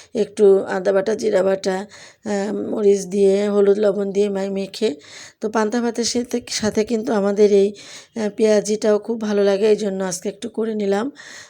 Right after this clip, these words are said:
তো পেঁয়াজিগুলো আমি, আহ, লালচে করে একটু ভেজে নিচ্ছি উল্টে পাল্টে।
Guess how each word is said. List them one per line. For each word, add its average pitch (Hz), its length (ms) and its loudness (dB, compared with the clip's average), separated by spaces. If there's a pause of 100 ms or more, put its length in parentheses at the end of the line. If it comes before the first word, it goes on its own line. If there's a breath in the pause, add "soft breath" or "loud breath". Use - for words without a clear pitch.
(120)
তো 226 80 -6
পেঁয়াজিগুলো 220 680 4
আমি, 208 380 -2
আহ, - 680 -12
লালচে 196 360 -2
করে 202 300 2
একটু 202 240 -6
ভেজে 202 300 -2
নিচ্ছি 202 480 -6
উল্টে 214 240 -6
পাল্টে। 214 580 -4